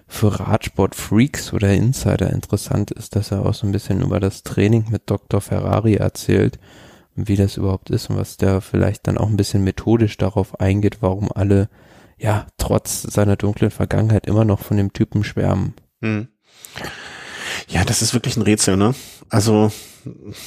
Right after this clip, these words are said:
Speaker 2: ich weiß nicht, also wenn, w-, w-, ein Bekannter von mir meinte mal, äh, den schönen Spruch, wenn du dich mit Hunden schlafen legst, äh, musst du dich nicht wundern, wenn du mit Läusen aufwachst.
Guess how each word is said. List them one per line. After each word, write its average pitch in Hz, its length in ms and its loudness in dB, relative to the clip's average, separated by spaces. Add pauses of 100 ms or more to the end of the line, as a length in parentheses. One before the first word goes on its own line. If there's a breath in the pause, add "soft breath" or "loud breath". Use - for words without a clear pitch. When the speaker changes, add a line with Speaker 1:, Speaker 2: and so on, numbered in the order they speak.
(1160 loud breath)
Speaker 2:
ich - 120 -4
weiß 131 200 2
nicht, - 140 -4
also 110 260 0
wenn, 117 260 4
w-, 101 160 -6
w-, 95 560 -8
ein 107 160 -4
Bekannter 120 400 0
von 120 160 -2
mir 113 140 4
meinte 110 260 0
mal, 98 520 0
äh, 95 40 -2
den 98 300 -4 (160)
schönen 113 220 -4
Spruch, - 280 -4
wenn 110 60 0
du 107 80 2
dich 117 160 -2
mit 104 160 -6
Hunden 120 200 -2
schlafen 107 440 0
legst, - 340 -2
äh, 101 120 0
musst 107 340 -2
du 113 40 -6
dich 113 120 -2
nicht 104 100 -4
wundern, 113 220 4
wenn 107 80 2
du 101 60 2
mit - 140 -2
Läusen 95 300 2
aufwachst. 107 440 0